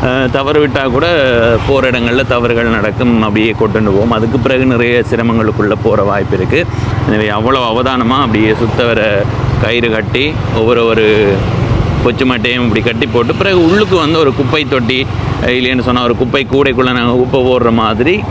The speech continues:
அதுக்கு ஒரு வட்ட வட்டமா கட்டி போட்டு அதுக்குள்ள அடுக்குறது. ஹூ.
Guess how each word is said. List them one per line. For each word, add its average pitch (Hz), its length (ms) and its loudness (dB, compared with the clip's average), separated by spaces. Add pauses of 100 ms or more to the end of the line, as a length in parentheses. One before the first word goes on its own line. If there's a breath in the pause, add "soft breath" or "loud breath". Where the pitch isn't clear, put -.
(220)
அதுக்கு 127 600 0 (100)
ஒரு 123 280 0 (380)
வட்ட 127 200 -4
வட்டமா 147 320 0
கட்டி 135 220 -4
போட்டு 143 200 -2
அதுக்குள்ள 165 340 2
அடுக்குறது. 135 540 0 (1600)
ஹூ. 180 220 4